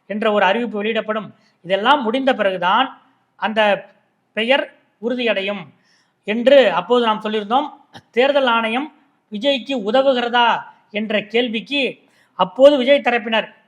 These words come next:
என்ன பதில் சொன்னார்கள் என்றால், ஒருவேளை மீண்டும் பாஜக ஆட்சிக்கு வந்துவிட்டால் புதிய கட்சிகள் பதிவு செய்யப்படுவதை தேர்தல் ஆணையம் அநேகமாக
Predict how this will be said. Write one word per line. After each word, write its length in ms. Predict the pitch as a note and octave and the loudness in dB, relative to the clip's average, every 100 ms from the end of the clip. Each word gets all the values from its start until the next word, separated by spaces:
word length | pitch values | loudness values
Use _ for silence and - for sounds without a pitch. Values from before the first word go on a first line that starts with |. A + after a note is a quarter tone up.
| _ _ | _ _
என்ன 240 | - A#3 B3+ | -12 -4 -2
பதில் 240 | G#3+ C4 B3 | -2 -4 -2
சொன்னார்கள் 320 | A3 G#3+ G3 | -2 0 -2
என்றால், 460 | G3 G#3 C4 G3 - _ - | -4 0 0 0 -10 _ -8
ஒருவேளை 580 | F3+ G#3 G#3 B3 C#4 A#3 | -4 -2 2 4 4 2
மீண்டும் 560 | A3+ C4 C4+ B3+ A#3+ _ _ - | -2 2 2 2 -4 _ _ -4
பாஜக 500 | F#3+ B3 B3 B3 B3+ | 0 2 4 2 4
ஆட்சிக்கு 400 | G#3+ G#3+ A#3 G3+ | 4 4 -2 -6
வந்துவிட்டால் 680 | G3+ G3 F3+ F#3+ G3 A3 A3 _ _ _ _ _ | -6 -6 -8 -2 0 0 -4 _ _ _ _ _
புதிய 420 | A3 A#3 D4 D4+ | -6 -2 4 4
கட்சிகள் 520 | D4 A#3 - B3 C#4 | 4 -4 -2 0 0
பதிவு 340 | A#3+ G#3+ B3+ C#4+ | -2 -4 -4 -4
செய்யப்படுவதை 920 | C4 A#3+ - G#3+ G#3 G3 A3+ C4 - _ _ _ - | -2 -2 -4 -6 -6 -6 -6 -8 -14 _ _ _ -4
தேர்தல் 380 | A3 C#4 C#4 | 0 2 2
ஆணையம் 580 | B3 A#3 A3+ A#3 C#4 - _ _ _ _ E3 D#3+ - | 2 2 0 -2 -6 -8 _ _ _ _ -20 -20 -12
அநேகமாக 840 | F#3+ B3+ C#4 B3+ A#3 A3+ B3 C4+ | -4 0 0 0 0 0 2 0